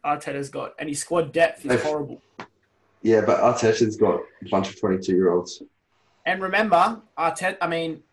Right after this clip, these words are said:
Speaker 1: David Moyes is handling the Europa League as well. Arsenal don't have any European football, which is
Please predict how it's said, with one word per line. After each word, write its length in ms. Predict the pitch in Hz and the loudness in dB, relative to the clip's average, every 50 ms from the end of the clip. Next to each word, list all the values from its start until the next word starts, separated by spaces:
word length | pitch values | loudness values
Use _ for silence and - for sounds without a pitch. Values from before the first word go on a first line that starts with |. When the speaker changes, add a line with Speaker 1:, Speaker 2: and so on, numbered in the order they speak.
| - | -6
Speaker 1:
David 300 | 147 165 170 185 185 180 | 0 2 2 2 0 -2
Moyes 220 | 175 170 175 175 165 | -6 -4 -4 -4 -4
is 120 | 151 139 | -4 -6
handling 380 | - 147 170 165 165 165 165 165 | -8 -8 -8 -6 -6 -6 -6 -6
the 80 | 156 | -4
Europa 400 | 151 143 143 147 156 160 160 160 | -4 -2 -2 0 -2 -2 -2 -2
League 120 | 151 147 143 | -4 -4 -4
as 100 | 139 143 | -4 -4
well. 100 | 151 143 | -2 -2
Arsenal 420 | 120 139 151 151 151 - 170 156 | 0 0 0 -2 -2 -6 -10 -6
don't 140 | 151 156 151 | -6 -4 -4
have 120 | 147 143 | -4 -6
any 160 | - 151 151 151 | -6 -8 -6 -6
European 360 | 151 151 147 151 156 143 139 | -6 -6 -6 -8 -10 -12 -12
football, 360 | - 151 139 - - 139 131 | -12 -14 -14 -12 -10 -8 -8
which 180 | 139 143 139 160 | -8 -8 -8 -8
is 320 | 143 139 147 - - | -10 -12 -14 -18 -20